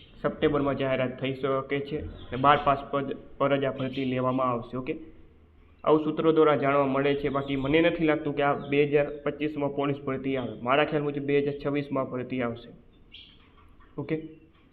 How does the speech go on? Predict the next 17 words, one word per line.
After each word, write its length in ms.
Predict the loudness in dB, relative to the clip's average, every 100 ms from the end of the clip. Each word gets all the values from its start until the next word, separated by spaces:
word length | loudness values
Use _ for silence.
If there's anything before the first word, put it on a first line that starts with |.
| _ _ _ -20 -20 -20 -16 -2
પણ 200 | -2 0
કહી 280 | 2 4 6
રહ્યા 200 | 6 4
છે, 120 | 0
જો 120 | 4
આવી 160 | 4 4
જાય 140 | 2
તો 160 | 0 -2
સારી 300 | 0 0 -2
વાત 260 | -6 -10
છે. 140 | -16 -18 _ _ _ -4
ચાલો, 200 | -4 0
આગળ 240 | -2 0
વાત 220 | -4 -6
કરીએ. 200 | -12 -16 -20 -20 _ _ _ -2
ત્યારબાદ 300 | 2 4 4
મિત્રો, 420 | 2 0 0 -2